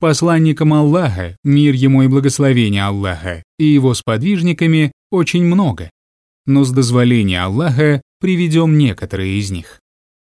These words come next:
Айша, да будет доволен ею Аллах, рассказывала: "Когда при жизни посланника Аллаха, мир ему и благословение Аллаха, произошло солнечное затмение,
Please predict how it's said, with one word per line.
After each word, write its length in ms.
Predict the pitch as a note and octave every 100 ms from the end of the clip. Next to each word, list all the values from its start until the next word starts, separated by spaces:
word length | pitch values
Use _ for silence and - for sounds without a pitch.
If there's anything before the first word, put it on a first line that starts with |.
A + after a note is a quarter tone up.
| _ _ _
Айша, 540 | B2 D#3+ D#3 - E2 D#2+ -
да 160 | D3
будет 320 | D#3+ D#3 C#3+ C3+
доволен 460 | C#3 A#2+ G#2+ G2+
ею 340 | F#2+ F#2+ F#2 F#2+
Аллах, 340 | F#2+ F#2 E2+ -
рассказывала: 840 | D#3+ E3+ D3+ - G#2 F2 E2+ E2 - _ _ _ _ _ _ _
"Когда 380 | C#3 C3 C#3 C3
при 200 | C3+ C3+
жизни 400 | A#2+ C#3+ B2 B2
посланника 720 | B2 A#2 C#3 C3 B2+ A2+ B2
Аллаха, 560 | A#2+ A#2 C#3+ F#2+ E2+ - _
мир 320 | B2 B2+ C3
ему 360 | A#2+ B2 B2+ B2+
и 120 | C#3
благословение 800 | C3+ C3+ C3 C#3 C3+ A2 F#2+ F2+
Аллаха, 560 | F#2 G2 G2 E2+ F2+ D#2+ _ _ _
произошло 680 | C#3+ C#3+ C3+ C#3 B2+ D3 C#3+
солнечное 680 | - C#3+ C3 B2 - B2 A2+
затмение, 760 | G#2+ G#2 G#2+ C#3 C#3 E2+ D#2+